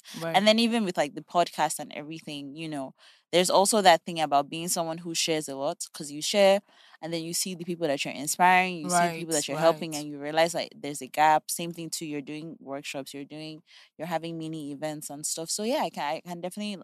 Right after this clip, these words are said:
Speaker 2: as I said, draw, um, a lot of parallels between, like, you know, our journeys. But how has the reception been, especially, um, being in Nigeria? I find that people have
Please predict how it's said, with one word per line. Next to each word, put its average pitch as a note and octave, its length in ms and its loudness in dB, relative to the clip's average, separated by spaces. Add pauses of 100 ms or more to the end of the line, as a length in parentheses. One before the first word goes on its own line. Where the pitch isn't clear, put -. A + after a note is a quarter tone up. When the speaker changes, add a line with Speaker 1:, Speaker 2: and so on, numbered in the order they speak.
Speaker 2:
as D3 160 -10
I D3+ 80 -8
said, D#3 260 -10
draw, D#3 380 -2 (460)
um, D3+ 260 4
a D#3 140 -4
lot D#3 240 -4
of D3 260 -8
parallels D3 800 -6
between, D#3 340 -14
like, C#3+ 180 -12 (220)
you D3+ 100 -18
know, C#3+ 60 -10
our D3+ 200 -12
journeys. D3+ 400 -16
But D#3 220 -2 (380)
how G#3+ 420 6
has D#3 560 -6 (120)
the D#3 260 -4
reception E3 720 -6
been, C#3+ 260 -12
especially, G#3+ 540 -4 (200)
um, D3 480 -10 (480)
being F#3 220 -2
in D#3+ 80 -6
Nigeria? D#3 540 -2
I E3 100 0
find G3+ 280 2
that D#3 200 4
people F3+ 300 -8
have D3+ 280 -2